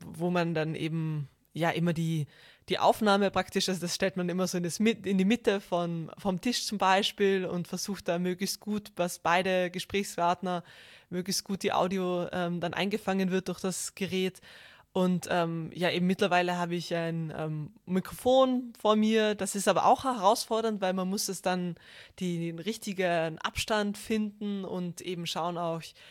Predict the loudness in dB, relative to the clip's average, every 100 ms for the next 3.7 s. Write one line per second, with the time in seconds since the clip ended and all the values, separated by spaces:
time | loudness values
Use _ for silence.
0 | -12 -8 -4 -2 -2 -2 -4 -6 -4 2
1 | 2 4 0 -2 -2 0 -2 -2 -4 -6
2 | -12 -10 -8 -6 -8 -12 -10 -8 -4 -4
3 | -4 -6 -4 -4 -4 -4 -4